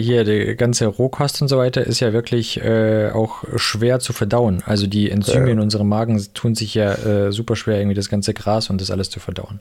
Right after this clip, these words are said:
Speaker 2: Ja, ich habe mir auch so gedacht, wir essen ja heute solche Sachen wie Spinat und, äh, halt so Salat, äh,
Speaker 1: Mhm.
Speaker 2: so normalen Salat. Aber wer von unseren Vorfahren, als es noch kein Dressing gab, hätte irgendwie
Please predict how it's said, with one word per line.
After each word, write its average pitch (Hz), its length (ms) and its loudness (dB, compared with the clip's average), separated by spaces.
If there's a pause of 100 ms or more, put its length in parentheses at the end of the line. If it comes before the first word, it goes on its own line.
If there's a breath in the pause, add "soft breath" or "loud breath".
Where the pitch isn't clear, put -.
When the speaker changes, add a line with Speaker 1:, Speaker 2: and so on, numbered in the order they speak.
Speaker 2:
Ja, 82 280 0 (420 loud breath)
ich - 140 0
habe 120 80 2
mir 135 80 4
auch 107 40 2
so 127 140 2
gedacht, 113 560 -2 (460 loud breath)
wir 104 180 2
essen 117 200 2
ja 98 120 2
heute 107 200 2
solche 95 260 0
Sachen 92 380 0
wie 87 140 2
Spinat 95 680 0
und, 82 640 -2
äh, - 300 -2 (340)
halt - 160 -2
so 80 280 0 (160)
Salat, 98 680 0 (240)
äh, - 60 -6 (340)
Speaker 1:
Mhm. 110 240 -8 (160)
Speaker 2:
so - 160 -2
normalen 82 320 0
Salat. 95 480 0 (800 loud breath)
Aber 90 500 0 (160)
wer 113 160 2
von 123 180 0
unseren 110 360 2
Vorfahren, 104 720 0 (440)
als 104 200 -4
es - 120 0
noch 107 140 -2
kein - 240 -2
Dressing 104 420 0
gab, 92 300 -2
hätte 98 320 0
irgendwie 90 400 0